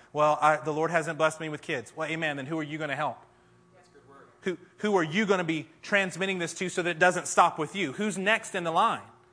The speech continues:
Speaker 2: Yes.
Speaker 1: I have a physical family that should be the first on my list. Second, I have a spiritual family that is, that is very close after that.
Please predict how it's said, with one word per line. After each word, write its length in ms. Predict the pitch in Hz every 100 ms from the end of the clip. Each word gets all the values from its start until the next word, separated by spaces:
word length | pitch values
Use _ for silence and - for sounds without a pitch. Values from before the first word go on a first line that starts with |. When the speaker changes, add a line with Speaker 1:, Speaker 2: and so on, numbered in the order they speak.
| _
Speaker 2:
Yes. 100 | - - - _ _
Speaker 1:
I 160 | 165 165
have 460 | 185 190 185 170 - - -
a 80 | 147
physical 500 | - 240 220 226 226
family 360 | 208 190 185
that 140 | 170 151
should 220 | - 170
be 160 | 180
the 100 | 165
first 280 | 160 190 180
on 100 | 180
my 100 | 170
list. 460 | 165 151 110 - - _ _ _ _ _
Second, 360 | - - 220 196
I 100 | 180
have 160 | 175 170
a 40 |
spiritual 420 | 170 - 240 226 202
family 360 | 190 175 170
that 120 | 165 160
is, 220 | 151 - - -
that 100 | 165
is 100 | 160
very 240 | 175 202
close 280 | 202 214 202
after 320 | 196 180 156
that. 220 | 131 113